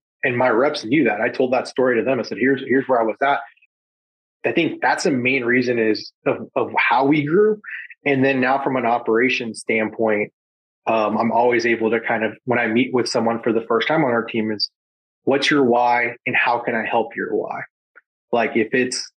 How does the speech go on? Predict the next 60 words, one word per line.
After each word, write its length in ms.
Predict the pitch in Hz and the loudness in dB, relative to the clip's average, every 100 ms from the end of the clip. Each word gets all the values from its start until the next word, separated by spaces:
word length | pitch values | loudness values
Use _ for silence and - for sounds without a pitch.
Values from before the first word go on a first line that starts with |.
| - | -2
my 200 | 123 127 | 0 2
why 340 | 123 127 127 | 2 2 2
is 100 | 123 | -2
I 140 | - 127 | 0 2
wanna 280 | 120 127 | 2 2
get, 240 | 110 127 - _ - | 0 -2 -4 _ -4
I 120 | 127 139 | 0 2
wanna 260 | 143 139 | 2 0
own 400 | 110 139 127 117 - | 0 0 0 -6 -6
my 140 | 123 | -2
home 280 | 120 135 143 | 0 2 2
for 140 | 143 139 | 2 0
the 140 | 143 | 2
first 260 | 147 139 - | 0 0 0
time, 340 | 143 135 131 | 0 2 2
or 100 | 113 | 0
I 120 | 110 | 0
wanna 420 | 113 127 131 120 113 - - - | 2 2 2 0 -2 -10 -20 -4
own 220 | 147 143 | 0 2
this 180 | 127 - | 2 -2
car 340 | - 156 151 | -2 0 2
that 120 | 151 143 | 2 0
I've 140 | 135 | 0
never 360 | 139 127 135 135 | 0 -2 0 0
owned, 280 | 131 135 | 2 0
or 100 | 120 | 2
I 80 | 117 | 2
wanna 360 | 113 135 135 113 - - _ _ | 2 0 0 -4 -10 -20 _ _
go 160 | 156 156 | 0 2
to 80 | 139 | 0
school 540 | - 170 165 160 151 | 0 2 4 4 4
at 140 | 139 | 0
night, 400 | 143 143 143 135 - _ _ - | 0 2 0 -2 -12 _ _ -2
I'm 180 | 135 | 0
gonna 260 | 131 151 127 | 0 0 0
figure 260 | 139 131 139 | -2 0 0
out 140 | 135 | 0
what 160 | 127 127 | 0 0
that 160 | 131 | 0
is 160 | 117 139 | 0 0
for 160 | - 156 | 2 2
you. 100 | 127 | 2
I'm 60 | |
gonna 140 | 123 107 | 0 -2
figure 200 | 135 123 | 0 0
out 100 | 120 | 0
how 160 | - 117 | 0 0
I 80 | 120 | 0
can 160 | 117 | -2
be 100 | 113 | 0
a 60 | 110 | 0
part 240 | 107 113 113 | 0 0 2
of 60 | |
that 120 | 113 | 0
and 80 | 101 | 0
help 160 | - 113 - | -2 -2 -2
you 80 | |
get 180 | 98 - | -4 -4
there. 100 | - - - _ _ _ - | -6 -18 -18 _ _ _ -2
Because 380 | 123 131 104 | 2 2 0